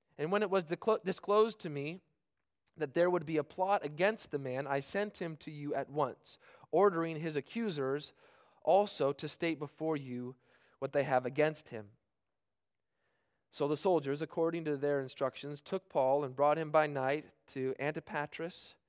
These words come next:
And on the next day they returned to the barracks,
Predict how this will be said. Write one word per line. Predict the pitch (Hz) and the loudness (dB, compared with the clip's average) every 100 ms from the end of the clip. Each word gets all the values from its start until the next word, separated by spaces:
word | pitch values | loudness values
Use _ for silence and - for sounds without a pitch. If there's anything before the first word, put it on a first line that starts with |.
| _ _ _ _ _ _ _ _ _ | _ _ _ _ _ _ _ _ _
And | 127 | -2
on | 147 156 | 0 2
the | |
next | 160 196 - | 2 2 2
day | 160 160 | 2 2
they | 160 | 2
returned | 156 151 196 165 156 170 185 - - - | -2 -4 -2 -2 -2 -6 -12 -18 -20 -14
to | - | -8
the | 143 | 0
barracks, | 139 147 175 - - - | 4 6 6 2 -6 -8